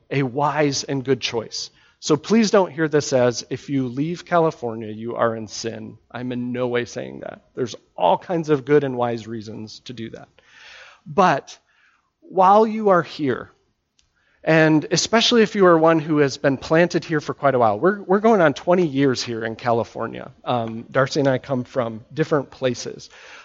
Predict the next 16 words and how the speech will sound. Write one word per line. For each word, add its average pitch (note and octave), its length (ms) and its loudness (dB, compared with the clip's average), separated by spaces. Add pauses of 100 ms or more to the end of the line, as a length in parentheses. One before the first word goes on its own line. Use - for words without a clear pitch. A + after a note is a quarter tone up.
(100)
But G3+ 140 4
while A3 280 6
you're A3+ 160 0
here, D3 280 -2
even G#3 400 0
if F3+ 160 2
it's - 180 -2
just - 300 0
passing D#3+ 420 -6
through D3+ 200 0
for C#3+ 200 2
a C3 60 4
while B2 380 4
or B2 120 -6
planted B2 420 -6
here, A#2+ 220 -6